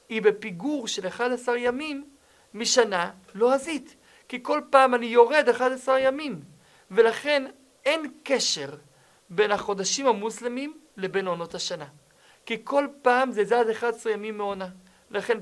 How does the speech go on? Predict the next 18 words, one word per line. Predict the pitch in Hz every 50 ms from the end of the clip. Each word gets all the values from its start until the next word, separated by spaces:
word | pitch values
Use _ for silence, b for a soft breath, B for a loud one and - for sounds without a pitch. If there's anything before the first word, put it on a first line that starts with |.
| -
פעם | - 233 226 220 214
רמדאן | 208 208 196 190 185 180 202 196 196 190 170
בקיץ, | 160 - - 226 220 214 208 - - -
פעם | - 170 160 160
בחורף, | 180 190 185 - 254 247 226 226 220 220 -
כל | - 254 - 302
שנה | 254 277 262 262 262
אחד | 262 269 294 285
עשר | 294 277 - 302
ימים. | 294 285 285 269 277 269 277 - _ _ B B B B B B B B -
ולכן | 202 214 220 254 277 277
כל | 294 285
החודשים | 285 277 - - 254 220 226 220 - - 277 277 247
המוסלמים | 220 214 226 285 - - - 277 269 277 285 269 269 - - _ - 240
אין | 226 220
להם | 214 202 190 180 180
קשר | - 190 175 - 180 175
לעונות. | 175 156 151 147 147 143 139 135 _ - - -